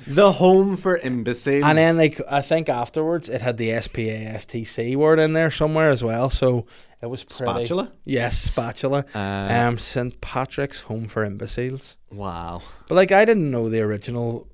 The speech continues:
Speaker 2: meaning of the word imbecile. I thought, "Like, you're a bloody imbecile."
Speaker 1: I,
Speaker 2: Um,
Speaker 1: yeah,
Speaker 2: I didn't
Speaker 1: it
Speaker 2: know
Speaker 1: was
Speaker 2: it's like, "You should be locked up in an insane asylum."
Speaker 1: Yeah, it was, it was bad. But yes, I take full credit for, uh, Leicester Spooked Ulster.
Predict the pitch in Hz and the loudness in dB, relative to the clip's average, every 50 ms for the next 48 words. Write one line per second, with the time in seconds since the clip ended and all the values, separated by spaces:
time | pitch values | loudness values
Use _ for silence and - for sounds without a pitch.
0 | - - 110 104 104 104 110 123 127 123 - - 113 110 110 113 110 104 104 120 | -16 -12 -8 -6 -6 -6 -4 -4 -6 -6 -4 -4 -4 -4 -4 -4 -4 -4 -4 -4
1 | 143 - - 180 180 165 180 170 - 147 123 117 135 151 185 214 220 190 - 185 | -4 -2 0 0 2 2 2 0 0 0 0 2 2 4 4 4 4 2 2 2
2 | 170 170 165 156 147 147 160 185 180 - 190 196 196 190 - - _ _ _ _ | 4 4 4 2 2 0 0 -2 -2 0 0 0 0 -2 -4 -10 _ _ _ _
3 | _ _ - - - - 101 113 120 123 127 117 104 95 90 90 90 92 101 151 | _ _ -20 -18 -12 -6 -4 -2 0 0 -2 -2 -4 -4 -4 -4 -4 -2 -2 2
4 | 143 180 185 190 156 139 139 143 135 - 127 120 120 127 123 - - 110 117 113 | 4 4 4 4 4 2 2 2 2 2 0 0 0 -4 -4 -4 -4 -4 -2 -2
5 | 110 110 101 101 - - 117 113 113 - 131 123 120 117 113 110 104 - - 110 | 0 0 -2 -4 -4 -6 -8 -8 -8 -6 -6 -6 -4 -4 -6 -6 -8 -8 -8 -8
6 | 113 127 160 180 - - 135 139 147 139 104 82 85 90 87 95 87 - - - | -6 -6 -6 -6 -6 -4 -4 -4 -4 -4 -6 -6 -8 -10 -10 -12 -14 -14 -14 -14
7 | 95 92 87 - 92 85 85 90 - _ - - - - - 113 110 120 135 - | -14 -14 -12 -10 -10 -10 -10 -10 -12 _ -20 -20 -16 -8 -6 -4 0 0 0 0
8 | - 127 123 139 139 - 139 135 - - - - 107 110 113 101 - - 95 82 | 0 -2 -2 -2 -2 -4 -6 -6 -6 -8 -6 -4 -2 -2 -2 -4 -6 -8 -8 -8
9 | 82 90 98 95 - - - 101 92 90 90 90 90 90 87 87 87 - - 92 | -8 -8 -10 -10 -10 -10 -6 -4 -4 -2 -2 -4 -4 -4 -6 -6 -8 -8 -8 -8
10 | 90 85 87 - 90 95 87 82 80 - 98 92 - - 92 85 - - 80 73 | -8 -8 -8 -8 -8 -8 -8 -8 -8 -10 -10 -12 -12 -10 -12 -12 -10 -12 -14 -14
11 | - - - 87 87 87 | -14 -14 -14 -14 -14 -14